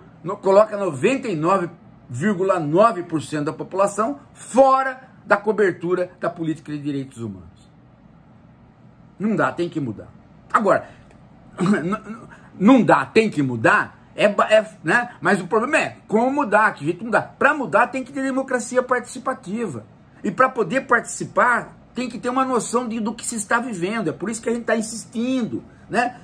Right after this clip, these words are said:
É por isso que a gente insiste que nem uns malucos aqui.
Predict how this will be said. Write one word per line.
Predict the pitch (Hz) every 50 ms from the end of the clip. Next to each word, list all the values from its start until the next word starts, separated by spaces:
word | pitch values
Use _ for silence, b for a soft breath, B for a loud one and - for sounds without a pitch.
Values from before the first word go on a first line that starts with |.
| B B -
É | 147
por | 147 - 196 202
isso | 233 214 -
que | -
a | 240
gente | 214 233 226 - 233
insiste | 208 202 - - 226 226 - - 196
que | - - 214
nem | 208 226
uns | 233 226 185 180
malucos | 202 214 220 220 208 196 208 240 262 233 - - 135
aqui. | 110 - 127 113 82